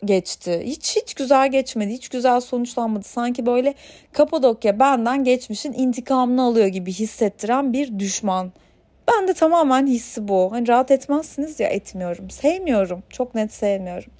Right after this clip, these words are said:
Bunun dışında Kaş mesela, Kaş'ı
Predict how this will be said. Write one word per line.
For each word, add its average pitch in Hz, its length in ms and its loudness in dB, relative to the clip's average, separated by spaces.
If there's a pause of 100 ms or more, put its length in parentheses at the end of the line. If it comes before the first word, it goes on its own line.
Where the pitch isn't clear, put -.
Bunun 262 360 -2
dışında 262 540 4 (160)
Kaş 285 460 2
mesela, 240 500 2
Kaş'ı 277 400 2